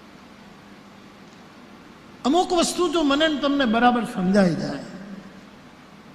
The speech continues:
તો ચાલીસ, હું તો કિતાબ જ મેં મૂકી દીધી. મારી પાસે બે ચાર જણા બેઠા, તેને વાંચવી લઈ જાઓ. આપણને આમાં એ ચાલીસમાં આપણે ગોઠવાઈ જશું તો આપણામાં હશે એ પ્રેમ એ વયો જશે. કાન ખજૂરાને કોકે નહોતું પૂછ્યું કે તમારે આ સો દોઢસો પગ છે, ઈ તમે કેમ હાલો?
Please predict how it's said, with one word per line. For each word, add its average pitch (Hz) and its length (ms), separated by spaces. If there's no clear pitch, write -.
તો 240 60
ચાલીસ, 233 400
હું 208 160
તો 240 180
કિતાબ 269 280
જ 285 40
મેં 277 180
મૂકી 196 260
દીધી. 123 460
મારી 175 140
પાસે 185 220
બે 180 160
ચાર 190 180
જણા 180 200
બેઠા, 180 200
તેને 175 280
વાંચવી 165 400
લઈ 156 180
જાઓ. 156 160
આપણને 160 300
આમાં 156 220
એ 147 40
ચાલીસમાં 165 600
આપણે 170 220
ગોઠવાઈ 170 400
જશું 185 320
તો 170 160
આપણામાં 165 380
હશે 151 180
એ 165 140
પ્રેમ 160 320
એ 151 60
વયો 131 280
જશે. 113 380
કાન 196 180
ખજૂરાને 202 520
કોકે 208 300
નહોતું 226 300
પૂછ્યું 214 600
કે 196 100
તમારે 208 420
આ 170 60
સો 180 300
દોઢસો 185 580
પગ 190 160
છે, 190 200
ઈ 202 80
તમે 196 260
કેમ 208 320
હાલો? 156 240